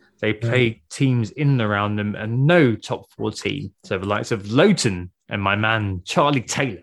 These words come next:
Speaker 2: Yeah.
Speaker 1: uh, could show up again in teams. All right, let's move on, uh, to our, uh, transfers and captains, uh, Karam, and get, get that out of the way.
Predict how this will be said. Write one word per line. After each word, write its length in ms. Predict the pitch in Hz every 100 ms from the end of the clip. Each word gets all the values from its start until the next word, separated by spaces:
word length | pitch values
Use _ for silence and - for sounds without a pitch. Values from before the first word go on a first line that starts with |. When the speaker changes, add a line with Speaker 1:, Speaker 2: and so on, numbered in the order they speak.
| _ _ -
Speaker 2:
Yeah. 540 | 90 87 90 90 87 90
Speaker 1:
uh, 40 |
could 200 | - 104
show 200 | - 107
up 120 | 87 107
again 400 | 104 92 92 98 _
in 160 | 107 95
teams. 460 | - - - - - _ - - - 160
All 60 |
right, 140 | 170 165
let's 200 | 170 -
move 180 | 202 180
on, 300 | 180 175 170
uh, 320 | 147 135 131 -
to 220 | 143 135 117
our, 480 | 123 123 120 120 120
uh, 60 |
transfers 400 | 117 151 139 107
and 100 | 110
captains, 640 | 101 120 - 110 101 95 101
uh, 160 | 98 98
Karam, 320 | 110 104 170 214
and 220 | 120 107
get, 280 | 110 107 123
get 200 | 127 110
that 40 |
out 240 | 107 104 98
of 60 |
the 80 | 98
way. 260 | 95 110